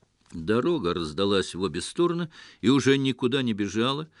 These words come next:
Это сам Жихарь бежал через леса и долы многоборья к семибашенному Сталинграду. Да что там бежал?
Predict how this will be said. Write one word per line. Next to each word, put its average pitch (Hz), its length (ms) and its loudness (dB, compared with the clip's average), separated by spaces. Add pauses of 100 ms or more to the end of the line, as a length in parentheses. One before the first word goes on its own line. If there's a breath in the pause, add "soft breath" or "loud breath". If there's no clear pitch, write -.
(140 loud breath)
Это 123 240 2
сам 185 300 0
Жихарь 160 480 -2
бежал 120 560 0
через 87 380 -4
леса 98 500 -4
и 160 240 -4
долы 139 540 -2
многоборья 117 960 -2 (340 soft breath)
к - 80 -12
семибашенному 110 1300 -2
Сталинграду. 71 1400 -6 (560)
Да 113 120 -2
что 185 240 -10
там 62 200 -14
бежал? - 420 -16